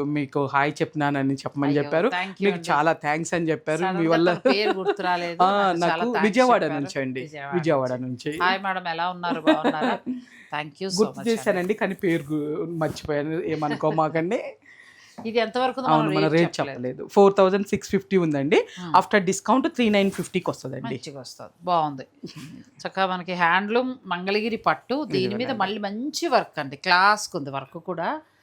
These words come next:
Speaker 2: ఎక్కడ ఇబ్బందిగా లేదు, నీట్‌గా ఉంది. బ్లౌజ్ కూడా చిన్న వర్క్
Speaker 1: ఇదిగోండి,
Speaker 2: వచ్చింది.
Speaker 1: చిన్న బుటీస్ ఇచ్చారు, ఆ బోర్డర్ ఇచ్చారండి.
Speaker 2: ఆ.
Speaker 1: చక్కగా హై నెక్ పెట్టించుకుంటే
Speaker 2: చాలా
Speaker 1: సూపర్
Speaker 2: బాగుంది, బోర్డర్
Speaker 1: ఉంటుందండి.
Speaker 2: కూడా మంచి
Speaker 1: ఆ,
Speaker 2: సిల్వర్
Speaker 1: ఆ,
Speaker 2: బోర్డర్, ప్యూర్
Speaker 1: అవునండి.
Speaker 2: వస్తుంది. So ఇవనే కాదు,
Speaker 1: అదే.
Speaker 2: పండగలనే కాదు,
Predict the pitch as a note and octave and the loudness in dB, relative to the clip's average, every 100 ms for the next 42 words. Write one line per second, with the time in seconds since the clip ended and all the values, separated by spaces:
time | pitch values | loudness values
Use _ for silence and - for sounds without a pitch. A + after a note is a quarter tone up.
0 | _ _ F3+ - A3+ A3+ F3 F3 E3+ E3+ | _ _ -12 -2 0 0 0 -4 -4 -4
1 | D#3+ D#3+ E3+ G3 G3+ F#3+ E3+ D3 C#4 A3+ | -4 -4 -6 -6 -6 -6 -8 -4 -4 2
2 | G#3+ A3+ C4+ D#4 C#4 E4 - B3+ C#4+ D#4+ | 4 4 0 -2 -2 -2 -8 -10 -4 -2
3 | A#3+ D#3+ C#3+ D3+ F3 F3 E3+ D#3 E3 D#3+ | 2 2 0 0 0 0 0 0 -2 -2
4 | D#3+ A3+ E4+ F3 D3 C#3+ C#3+ C3+ C3+ C3 | -4 2 4 6 4 4 0 0 -2 0
5 | E3 F#4 - - - - E3 - - G3 | 0 -2 -2 -10 -16 -2 -2 0 0 4
6 | G3 E3+ D#3+ E3+ D3 C3+ C#3 - C3+ B2+ | 4 4 2 2 -2 -4 -4 -6 -8 -6
7 | C3 F#3 F#3 - A#3+ B3 C#3+ G3+ G3 G#3+ | 0 2 4 2 4 4 4 4 4 4
8 | A3+ A3+ A3+ G3 C3+ B2 F3+ F#3 C3+ C#3 | 2 -4 -4 -4 -4 -4 -6 -2 0 0
9 | F#3+ G#3 E4 D#4+ D3 C4+ C4 D#3+ - - | 0 -2 -4 -4 -2 2 2 0 -4 -12
10 | A#2+ C3+ C#3+ _ _ _ _ _ _ _ | -18 -20 -20 _ _ _ _ _ _ _
11 | _ _ _ _ _ _ _ _ _ _ | _ _ _ _ _ _ _ _ _ _
12 | _ _ _ - D4 B3 G#3+ C#4 D4 D#4+ | _ _ _ -6 -4 -4 0 2 4 2
13 | - A3+ F#3 G3+ A#3 F#3 F3+ G3 G#3+ A3+ | 4 4 4 0 -2 -2 0 0 0 0
14 | A3+ G3 E3 | -2 -2 -4